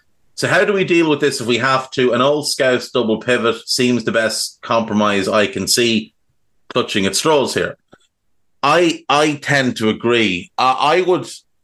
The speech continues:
personally, for me, I would go to a four box two, and I would play Trent in, uh, for now, in a double pivot with Curtis Jones.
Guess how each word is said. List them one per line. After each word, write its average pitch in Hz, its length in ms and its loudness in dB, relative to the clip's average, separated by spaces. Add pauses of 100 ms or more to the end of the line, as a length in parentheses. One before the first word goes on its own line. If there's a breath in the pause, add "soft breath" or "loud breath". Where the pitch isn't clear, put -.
(140)
personally, 190 500 0
for 156 180 -2
me, 151 220 2
I 127 80 4
would 120 200 0
go 127 220 2
to 127 160 -2
a 123 40 0
four 127 420 0
box - 480 -2
two, 135 480 0 (1040)
and 123 440 2
I 120 120 2
would 120 180 2
play 127 280 0
Trent 131 640 -2
in, 120 360 -2
uh, 127 220 0
for 135 200 -2
now, 131 460 2
in 120 140 2
a 110 100 0
double 113 260 0
pivot 110 300 -4
with 101 140 -6
Curtis 107 400 -2
Jones. 131 680 0